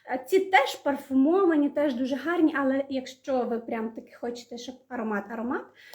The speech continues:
то оця камелія неймовірно солодка, неймовірно розкішна. Ну, але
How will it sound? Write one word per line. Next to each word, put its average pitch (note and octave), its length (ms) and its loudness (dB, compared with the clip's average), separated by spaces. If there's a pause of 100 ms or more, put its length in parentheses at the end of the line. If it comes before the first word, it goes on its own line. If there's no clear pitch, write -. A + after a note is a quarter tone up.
(240)
то C4 100 -2
оця B3+ 220 -4
камелія B3 720 -2 (140)
неймовірно A#3 680 0
солодка, B3 480 -6
неймовірно A3 840 -2
розкішна. G#3 540 -10
Ну, D#4+ 180 -2
але C#4 260 0